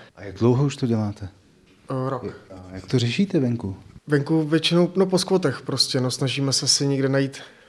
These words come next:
Speaker 2: kus přístřešku nad hlavou a, a tam přespat.
Speaker 1: A vy vypadáte poměrně mladě a při síle. Máte nějakou práci?
Speaker 2: Scháníme. Teď jsem zrovna volal na práci i s bydlením, aby jsme mohli být spolu a bydlet, tak čekáme, jak to dopadne.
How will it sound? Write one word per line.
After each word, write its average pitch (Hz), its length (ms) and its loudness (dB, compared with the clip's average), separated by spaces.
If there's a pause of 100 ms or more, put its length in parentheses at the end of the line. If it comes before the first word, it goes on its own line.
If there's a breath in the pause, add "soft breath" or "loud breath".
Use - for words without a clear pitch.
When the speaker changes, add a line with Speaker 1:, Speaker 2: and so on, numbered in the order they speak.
(120 loud breath)
Speaker 2:
kus - 180 -4
přístřešku 143 580 -4
nad 135 140 2
hlavou 135 440 2
a, 135 180 0 (140)
a 123 280 -4 (140)
tam 117 280 -4 (240)
přespat. - 500 -8 (480)
Speaker 1:
A 101 180 -14 (140)
vy 95 140 -8
vypadáte 143 500 0
poměrně 147 520 2
mladě 143 380 4
a 143 60 2
při 143 200 -6
síle. 139 420 0 (300 loud breath)
Máte 98 320 -4
nějakou 135 240 0
práci? 156 420 -4 (140)
Speaker 2:
Scháníme. 147 520 -6 (180)
Teď - 180 -12
jsem 139 180 -2
zrovna 139 260 0
volal 135 460 2 (140)
na 135 120 -6
práci 135 420 -4
i 143 140 -4
s 131 40 -4
bydlením, 127 460 -2
aby 127 140 -4
jsme 135 160 -6
mohli 127 220 -4
být 127 300 -6 (300 loud breath)
spolu 131 440 -4
a 131 60 0
bydlet, 131 280 -4
tak 127 140 -6
čekáme, 127 380 -6
jak 117 80 -10
to 120 80 -10
dopadne. 110 400 -8